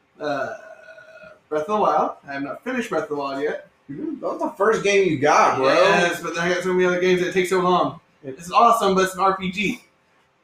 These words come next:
Speaker 2: I mean, yeah, what in the octopus?
Speaker 1: Yeah, I
Speaker 2: Is
Speaker 1: guess
Speaker 2: it Cthulhu?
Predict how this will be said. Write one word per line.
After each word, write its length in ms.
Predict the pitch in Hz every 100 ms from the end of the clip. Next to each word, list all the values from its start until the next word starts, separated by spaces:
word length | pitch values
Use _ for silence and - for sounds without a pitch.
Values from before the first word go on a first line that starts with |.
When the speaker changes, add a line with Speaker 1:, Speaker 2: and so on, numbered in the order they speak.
| _ _ _ _ _
Speaker 2:
I 80 | 143
mean, 300 | 151 156 147
yeah, 460 | 156 226 226 165 -
what 300 | 139 180 165
in 80 | 135
the 80 | -
octopus? 960 | - 139 - 175 170 190 196 - - _ _ _ _ _ _ _
Speaker 1:
Yeah, 140 | 160
I 80 | 147
Speaker 2:
Is 260 | 139 147 147
Speaker 1:
guess 140 | -
Speaker 2:
it 220 | 147 -
Cthulhu? 960 | - 135 - 139 143 160 208 208 -